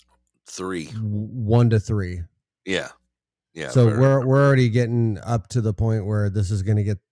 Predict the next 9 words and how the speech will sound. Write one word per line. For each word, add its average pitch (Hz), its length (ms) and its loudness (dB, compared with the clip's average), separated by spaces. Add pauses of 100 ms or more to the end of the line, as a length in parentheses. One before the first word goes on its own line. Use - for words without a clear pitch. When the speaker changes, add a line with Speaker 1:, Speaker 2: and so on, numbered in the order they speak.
(180)
Speaker 2:
to 117 120 -4
be 110 240 0
essentially 104 600 -2
the 95 120 -4
hottest 101 360 -2
part 107 180 -2
of 101 80 -4
the 98 80 -4
day. 104 400 -6